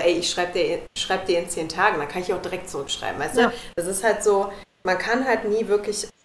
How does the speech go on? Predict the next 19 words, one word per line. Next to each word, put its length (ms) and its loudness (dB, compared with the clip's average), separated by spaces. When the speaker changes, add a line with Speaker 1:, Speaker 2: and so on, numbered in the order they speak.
Speaker 1:
abschalten 680 0
und 220 -4
das 180 -8
muss 320 2
man. 280 -6
So. 80 -4
Speaker 2:
Ja, 300 8
Speaker 1:
Das 100 0
Speaker 2:
definitiv. 960 6
Und 200 4
deswegen 580 2
bin 160 6
ich 140 4
aber 200 6
auch 160 6
hier 180 4
der 140 6
Meinung, 420 6
Kommunikation 1120 6